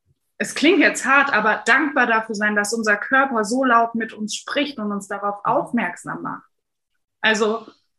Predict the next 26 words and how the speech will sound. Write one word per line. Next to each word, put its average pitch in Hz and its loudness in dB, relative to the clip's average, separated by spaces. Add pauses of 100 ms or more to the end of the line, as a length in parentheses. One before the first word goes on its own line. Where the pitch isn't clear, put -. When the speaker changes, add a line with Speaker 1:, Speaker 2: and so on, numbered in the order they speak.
(120)
Speaker 1:
wenn 226 2
wir 226 4
da 240 6
nicht 254 2
hinhören, 262 2
wohin 240 0
denn 214 -2
dann? 226 -4 (340)
Ja, 202 -4 (320)
und, 202 -4 (180)
ähm, 202 -4 (540)
ja, 220 2
wie 226 -4
du, 240 -2 (160)
wie - -8
du 233 -4
gerade 220 2
schon 220 -4
gefragt 233 -2
hast, 220 -6
ob 190 -6
ich - -12
dann 208 -2
so, 202 -4
ähm, 196 -6 (840)
also, 196 0